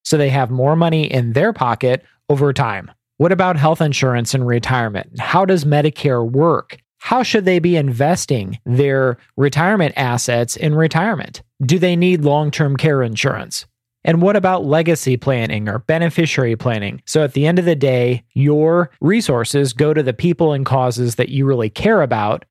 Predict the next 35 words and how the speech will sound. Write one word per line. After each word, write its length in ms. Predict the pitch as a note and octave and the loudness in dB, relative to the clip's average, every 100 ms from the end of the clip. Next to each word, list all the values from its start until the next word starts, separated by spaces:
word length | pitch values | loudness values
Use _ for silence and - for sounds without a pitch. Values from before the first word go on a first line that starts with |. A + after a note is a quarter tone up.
| _ | _
while 300 | C3+ D#3 D3+ | 0 2 2
also 720 | - E3 G3 - C3+ A#2+ B2 - | 2 2 0 0 0 2 0 0
eliminating 720 | C#3+ D#3 F3+ E3 D3+ C#3+ C3+ | 0 0 2 2 2 2 0
the 120 | A#2 | -2
probate 560 | - F3 F#3 E3+ E3+ E3 | 0 2 2 2 0 -2
court 480 | - E3 D#3+ D#3+ _ - | 0 2 2 0 _ -2
and 320 | E3 E3 D#3+ | 0 0 0
taxes 680 | D#3 D#3 D3 - C3+ C3 - _ | 0 0 -2 -2 0 0 -4 _
by 220 | C3 C3+ C3 | -2 0 2
all 200 | C3 C3+ | 0 0
means 380 | C3 B2+ A#2+ | -2 -4 -4
necessary. 720 | B2+ A2+ - G#2+ G2+ D#2+ - _ - | -2 -2 -4 -4 -4 -4 -8 _ -2
These 280 | D#3 A#3 F#3 | 2 2 2
are 120 | D#3+ | 2
all 460 | E3+ E3+ E3 E3 _ _ - | 2 2 0 -2 _ _ -4
topics 500 | D#3 D3+ D#3+ C#3+ C#3 | 0 2 0 0 -4
of 180 | A2+ - | -4 -2
previous 560 | F3 F#3+ F3+ D#3+ C#3 | 0 2 2 0 0
episodes 600 | - D3 D3+ D#3 C#3+ C#3+ | -2 0 0 2 0 0
on 300 | - D3+ C#3+ | -2 0 2
the 80 | C#3 | 0
Retirement 560 | B2+ B2+ C3+ C#3 D#3+ D#3+ | 0 0 0 0 0 0
Made 260 | D3 D3 C3+ | 2 0 0
Easy 300 | C3+ C#3 B2+ | 0 0 0
podcast, 800 | C#3 F3+ F3 F#3+ G#3+ A#3 - C3+ | 0 0 0 0 0 -4 -8 -4
so 120 | D3+ | -2
you 120 | C#3 | 0
can 180 | C#3 A#2+ | -2 -2
check 300 | - D#3+ - | 0 -2 0
those 340 | C#3+ C#3+ B2+ | 0 0 2
out. 360 | C#3 C#3 D3 - _ | 2 2 0 -4 _
We 140 | F3+ | -2
talk 220 | G3 F3+ E3 | 2 0 2
about 280 | D#3 D3 | 0 0
these 420 | C#3+ D3+ D3+ B2+ | -4 0 0 -2